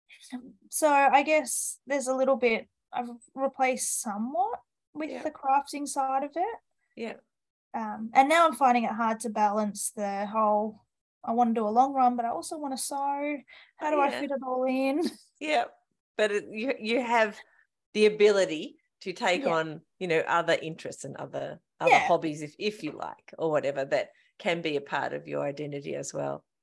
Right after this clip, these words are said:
Speaker 2: going forward.
Speaker 1: Yeah.
Speaker 2: Which I think is really cool. How does your ro-, rheumatoid arthritis affect your running?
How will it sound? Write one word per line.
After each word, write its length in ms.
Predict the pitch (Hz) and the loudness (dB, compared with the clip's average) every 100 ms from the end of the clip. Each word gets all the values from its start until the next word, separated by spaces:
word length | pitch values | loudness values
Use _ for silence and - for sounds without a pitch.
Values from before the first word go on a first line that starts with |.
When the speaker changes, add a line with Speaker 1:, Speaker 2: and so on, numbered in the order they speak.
| _ | _
Speaker 2:
going 380 | 147 143 143 147 | -4 -4 -6 -12
forward. 440 | - 143 139 - - _ _ _ _ _ | -10 -8 -8 -12 -16 _ _ _ _ _
Speaker 1:
Yeah. 260 | 302 - - - - | -6 -4 -8 -18 -16
Speaker 2:
Which 180 | 175 170 | -6 -2
I 80 | |
think 220 | 160 156 151 | -2 -4 -8
is 100 | 160 | -8
really 220 | 147 - | -8 -8
cool. 280 | - 156 - | -10 -10 -4
How 180 | 254 330 | -2 -2
does 160 | 381 | 0
your 140 | 285 220 | -2 2
ro-, 200 | 202 190 | 4 4
rheumatoid 520 | 175 202 202 202 185 180 | 2 -2 -2 -2 2 2
arthritis 560 | 175 175 170 180 - | 2 2 0 0 -6
affect 340 | 175 - 175 - | -8 -8 -8 -10
your 80 | 156 | -10
running? 280 | 160 370 | -8 -10